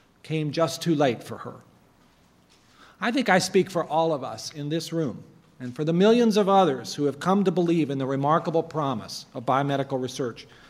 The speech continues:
that we must redouble our efforts to speed the application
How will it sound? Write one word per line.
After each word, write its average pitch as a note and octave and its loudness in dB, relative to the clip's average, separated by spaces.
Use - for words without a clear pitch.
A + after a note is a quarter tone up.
that D#3 -2
we G3+ 6
must F3+ 4
redouble D#3+ 4
our C3+ 4
efforts C#3 -2
to C3+ -6
speed G#3 2
the E3 4
application D#3 0